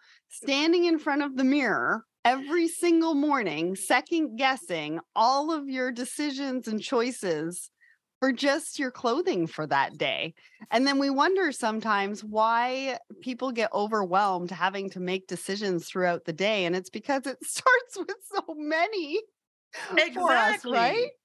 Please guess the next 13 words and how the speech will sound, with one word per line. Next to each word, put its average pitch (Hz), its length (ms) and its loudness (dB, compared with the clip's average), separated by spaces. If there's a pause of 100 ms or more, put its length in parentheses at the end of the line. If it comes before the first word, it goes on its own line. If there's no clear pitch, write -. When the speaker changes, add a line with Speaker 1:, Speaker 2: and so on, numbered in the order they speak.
(300)
Speaker 2:
Exactly. 320 520 2
And 294 80 0
who 453 120 0 (120)
says 277 460 2
that 277 160 0
you 294 120 -4
have 269 240 2
to 349 100 -8
put 277 240 2
on 226 420 0 (320)
a 277 80 4
blue 294 320 0
suit? 381 520 -2